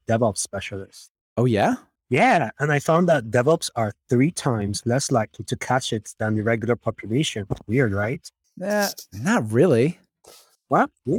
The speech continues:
Speaker 1: Why not?
Speaker 2: Well, if everyone stayed home building K eight S stacks,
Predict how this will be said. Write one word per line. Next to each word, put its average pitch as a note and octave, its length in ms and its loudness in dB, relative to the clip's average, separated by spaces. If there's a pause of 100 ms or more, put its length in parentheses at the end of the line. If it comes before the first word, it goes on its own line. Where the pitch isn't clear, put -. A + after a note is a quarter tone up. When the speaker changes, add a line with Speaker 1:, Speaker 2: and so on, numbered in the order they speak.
(200)
Speaker 1:
Why C#3+ 160 2
not? C4 240 4 (640)
Speaker 2:
Well, D3+ 320 4
if C#3 220 0
everyone F3+ 380 4
stayed D#3+ 280 4
home D3 240 6
building C3 340 4
K C#3+ 280 4
eight C#3 240 4
S B2 280 0
stacks, - 760 0